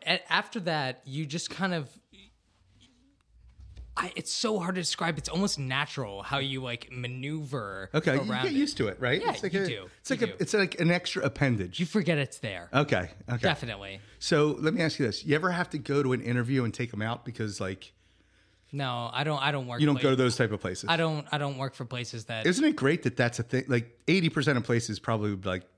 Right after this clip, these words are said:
Speaker 2: "Don't care."
Speaker 1: Yeah.
Speaker 2: Even my old corporate gig wouldn't care.
Speaker 1: Yeah.
Speaker 2: Yeah, but
Speaker 1: The,
Speaker 2: if you're
Speaker 1: the,
Speaker 2: good, like, that's a good thing.
Speaker 1: the tide is changing.
Speaker 2: The tide is fucking changed.
Speaker 1: Yes. It, when, when I used to
Speaker 2: People
Speaker 1: work
Speaker 2: say
Speaker 1: at
Speaker 2: it's getting worse, but it's getting better in so many ways also.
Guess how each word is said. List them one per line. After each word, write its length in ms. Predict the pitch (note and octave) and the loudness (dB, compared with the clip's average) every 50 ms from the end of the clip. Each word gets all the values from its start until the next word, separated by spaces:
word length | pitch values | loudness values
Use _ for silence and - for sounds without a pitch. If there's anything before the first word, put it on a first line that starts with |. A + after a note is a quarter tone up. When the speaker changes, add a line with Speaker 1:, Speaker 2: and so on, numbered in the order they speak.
| _ _ | _ _
Speaker 2:
"Don't 160 | - F#2+ F2+ | -4 -4 -4
care." 260 | - - F#2 D#2+ - - - _ _ _ _ | -4 -4 -6 -6 -6 -10 -18 _ _ _ _
Speaker 1:
Yeah. 200 | D3 C#3+ A2+ - - _ _ - | -2 -2 -2 -4 -8 _ _ 2
Speaker 2:
Even 220 | F#3+ F#3+ F3 F3 | 2 4 6 6
my 120 | E3+ D#3 D3 | 6 6 6
old 220 | C#3 C3+ C3 A#2 | 6 4 2 2
corporate 340 | - - B2+ - - G#2+ - | 0 0 0 0 -2 -8 -4
gig 160 | - G#2 G2 | -4 -4 -4
wouldn't 240 | F#2 G2 F#2+ G2 F2 | -2 -4 -6 -6 -6
care. 240 | - G2 F2+ E2 - _ _ _ _ _ _ _ | -6 -8 -8 -8 -10 _ _ _ _ _ _ _
Speaker 1:
Yeah. 120 | A3+ C#4 | 2 2
Speaker 2:
Yeah, 60 | D#4 - - - - | 2 2 -2 -4 0
but 100 | - B2+ | 2 4
Speaker 1:
The, 80 | C#3 D3+ | 4 4
Speaker 2:
if 100 | E3 D3+ | 4 4
you're 100 | G3 F#3+ | 2 2
Speaker 1:
the, 40 | D#3+ | 4
Speaker 2:
good, 240 | D3+ F3+ F3 E3 D3+ | 4 2 2 4 2
like, 240 | D3+ D3 - - - | 0 0 0 -6 -6
that's 320 | F3 D3+ F#3 A3 A3 - | 0 2 2 2 4 2
a 60 | F#3+ | 0
good 280 | C3+ - D3 C#3 A#2 - | 2 4 2 2 4 2
thing. 200 | - A#2 E2+ - - - | 0 0 0 -2 -4 -2
Speaker 1:
the 100 | D#3 E3 | -2 -2
tide 320 | - - B2 D#3+ E3+ F#3 | 0 0 0 0 2 2
is 140 | F#3 F3+ - | 2 0 -2
changing. 420 | - - D#3 D#3 E3+ F3 C#3 C3 - | -2 -2 0 0 0 2 0 0 0
Speaker 2:
The 40 | - | 0
tide 340 | - - C#3+ C#3+ E3+ F#3+ | -2 0 2 4 6 6
is 140 | F3+ C#3+ - | 4 2 2
fucking 380 | - - A2 G#2 - F#3+ D#3 D3+ | -2 -6 -10 -6 2 2 4 4
changed. 420 | - G3+ G#3+ C4+ E4 D#4+ A#3 D#3+ | 6 6 6 6 6 6 4 4
Speaker 1:
Yes. 460 | F3 A3+ D4 E4+ - - - - - - _ - _ _ - | 2 -2 -2 -2 -4 -6 -8 -8 -10 -12 _ -20 _ _ 2
It, 180 | F#3+ G#3+ F#3 | 2 2 4
when, 340 | F3+ E3 A3 A3+ A3 G#3+ G#3 F3 D#3+ | 4 4 6 6 6 4 2 2 2
when 140 | E3+ F#3 F3+ | 2 2 4
I 140 | F3 F#3 G#3 | 4 4 4
used 280 | A3 A3 A#3 A3+ - - | 4 2 2 0 0 2
to 60 | G3 | 2
Speaker 2:
People 160 | A3+ F3+ G3+ | 2 4 4
Speaker 1:
work 60 | F#3+ F#3+ | 2 2
Speaker 2:
say 160 | F3+ E3 E4+ | 4 4 4
Speaker 1:
at 40 | E4 | 4
Speaker 2:
it's 100 | D#4 - | 2 2
getting 180 | - C4 - A#3 | 2 4 4 6
worse, 180 | A#3+ A3+ - | 6 4 2
but 140 | - - D3+ | 2 2 2
it's 160 | D3+ D3 - | 2 2 2
getting 240 | - G3 G3+ A3+ F3+ | 0 2 4 4 4
better 300 | C3 C3+ D#3 E3 D3 C3 | 4 4 4 4 4 4
in 100 | A#2 A2+ | 4 2
so 300 | - - - - C3 C3 | 0 0 -2 0 2 4
many 180 | C3+ B2+ B2+ B2 | 4 6 4 4
ways 320 | A2+ A#2 A#2 A2+ G2+ F#2 | 4 2 2 2 0 -2
also. 460 | G#2 G2 G2+ G2+ - F#2+ F2+ D#2+ - | -2 -4 -4 -4 -6 -8 -10 -10 -12